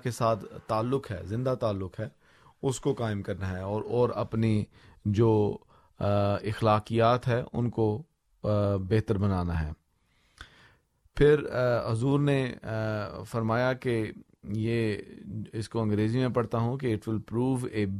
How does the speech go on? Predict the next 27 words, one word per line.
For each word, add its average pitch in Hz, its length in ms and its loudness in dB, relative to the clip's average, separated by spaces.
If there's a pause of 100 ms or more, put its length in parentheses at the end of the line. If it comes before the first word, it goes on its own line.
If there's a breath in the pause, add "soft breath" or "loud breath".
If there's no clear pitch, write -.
beacon 135 340 0
of 101 280 -2
light"، - 380 -4 (760 soft breath)
کہ 110 100 -4
ایک 120 320 2
روشنی 120 540 2
کی 123 120 2
شمع 127 480 2 (140)
ثابت 107 360 0
ہوگی 101 300 0
یہ 95 120 0
مسجد۔ - 420 -6 (540 soft breath)
اور، 107 560 2 (440 soft breath)
آ، - 40 -6 (520)
فرمایا 113 380 0
کہ 123 260 0
"Hope 117 760 -2
to 107 60 -4 (180)
all 123 220 4
peace 120 480 -2
loving 110 180 0 (100)
people"، - 380 -6
اور 101 220 -2
ہر، 120 260 2 (720 soft breath)
آ، 104 400 2
امن 147 180 4
پسند، 120 380 0